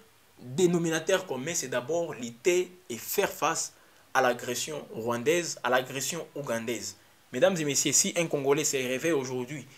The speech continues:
pour, euh, défendre son pays, qu'est-ce que, en quoi c-, c-, cette attitude pour vous est considérée comme, euh,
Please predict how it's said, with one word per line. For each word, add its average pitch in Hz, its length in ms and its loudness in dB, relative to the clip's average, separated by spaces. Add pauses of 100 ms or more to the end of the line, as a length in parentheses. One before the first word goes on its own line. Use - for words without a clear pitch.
(160)
pour, 170 240 10
euh, 131 60 12
défendre 147 360 8
son 123 120 -4
pays, 110 340 -8 (720)
qu'est-ce 190 180 10
que, 135 680 2 (500)
en 151 100 -2
quoi 202 180 10
c-, - 420 4
c-, - 200 2
cette 160 240 6
attitude 147 540 2 (120)
pour 123 180 -12
vous 139 320 -12 (420)
est 147 100 -2
considérée 131 500 0
comme, 139 260 2
euh, 113 300 0